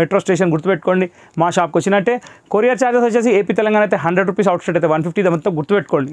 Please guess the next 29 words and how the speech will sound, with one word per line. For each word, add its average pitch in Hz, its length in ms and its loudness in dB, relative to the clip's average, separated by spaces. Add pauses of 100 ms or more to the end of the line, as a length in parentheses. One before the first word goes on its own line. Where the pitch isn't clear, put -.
ఎందుకంటే 196 280 0 (120)
మళ్ళీ 185 180 0
అడగాల్సిన 180 320 0
పని 180 140 -2
లేదు, 202 160 2
మీరు 180 160 -2
ఫోన్ 208 160 2
చేయాల్సిన 190 260 2
అవసరం 143 200 -2
లేదు. 123 100 -4 (380)
నెక్స్ట్ 190 80 0 (120)
థింగ్ 240 160 2
ఏంటంటే, 226 340 0 (680)
రిప్లై 208 280 0
వస్తది, 180 240 0 (380)
లేట్ 185 160 2
అయినా 180 160 0
వస్తది. 127 220 -10 (360)
కాబట్టి 175 340 0 (300)
ఏమాత్రం 190 400 2
టెన్షన్ 175 240 2
పడకండి, 170 300 2 (340)
మెసేజ్ 214 320 0
పెట్టి 190 160 -2
వదిలేయండి. 160 380 2
ఓకే, 233 140 0 (480)
so 254 100 0 (500)
ఇప్పుడు 220 260 0
మనం 196 140 2